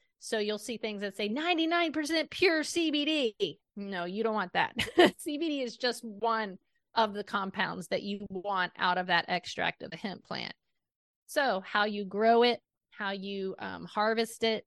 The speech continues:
how you manufacture it, all makes a huge difference. So we do everything from nano emulsifying it, so it's small, so you put it, uh,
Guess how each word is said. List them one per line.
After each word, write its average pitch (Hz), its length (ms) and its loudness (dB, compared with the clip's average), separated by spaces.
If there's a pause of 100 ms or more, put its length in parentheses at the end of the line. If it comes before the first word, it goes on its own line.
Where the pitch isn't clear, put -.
how 202 300 -4
you 196 240 -6
manufacture 208 920 -2
it, 220 180 -2 (240)
all 208 580 4
makes 185 480 -8 (100)
a 196 100 -12
huge 180 500 -6
difference. - 600 -8 (100)
So 185 380 -4
we 208 140 0
do 226 180 -2
everything 202 800 -4
from 185 500 -4 (500)
nano 208 480 2
emulsifying 233 920 0
it, 240 80 -6
so 214 200 -4
it's 175 180 -4
small, 214 500 0
so 220 180 -6
you 196 180 -6
put 208 240 -6
it, 202 180 -2 (360)
uh, 185 180 0